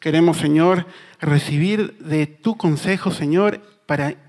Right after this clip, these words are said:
estar listos para avanzar hacia la meta. Queremos estar contigo, Señor, y te agradecemos tanto por este tiempo, por haber podido, eh, darse todas las cosas para poder estar aquí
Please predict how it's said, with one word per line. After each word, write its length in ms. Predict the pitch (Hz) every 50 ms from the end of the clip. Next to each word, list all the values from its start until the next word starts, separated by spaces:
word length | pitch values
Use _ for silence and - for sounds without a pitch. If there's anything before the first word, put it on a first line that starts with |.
| _ _ _
estar 380 | - 143 - - - 160 160 156
listos 800 | 151 147 160 190 190 220 - - - 226 208 - - - - - _ _ _ _ -
para 180 | - 147 143 139
avanzar 600 | 143 143 135 127 - 151 156 156 151 156 147 - _ -
hacia 260 | - 151 - 160 151
la 120 | 147 147
meta. 380 | 139 127 123 - - - - - _ - - - - - - - -
Queremos 360 | - 151 147 151 156 156 139
estar 220 | - - 160 151
contigo, 440 | - 151 143 131 - 180 185 185 185
Señor, 400 | - - 160 165 185 196 208 208
y 60 | 185
te 100 | - -
agradecemos 680 | 147 139 151 151 143 135 - 160 165 175 165 156 - _
tanto 320 | - 180 180 190 190 - 185
por 180 | - 160 151
este 200 | 160 170 - 160
tiempo, 280 | 151 - 170 175 180 170
por 160 | - 151 147
haber 260 | 147 143 156 170 170
podido, 580 | 170 - - 156 147 151 165 175 180 180 175 170 - - - _ _ _ -
eh, 680 | 104 156 143 147 143 143 143 151 143 - - _ _ _ _ _ _ _ -
darse 420 | 170 160 156 160 165 170 170 185
todas 240 | - - 180 180 170
las 140 | 165 156 -
cosas 320 | - 175 175 - 180 -
para 220 | - - 147 143 -
poder 280 | - 143 139 143 139
estar 300 | 139 131 - - 143 139
aquí 400 | 139 - _ - 175 190 190 185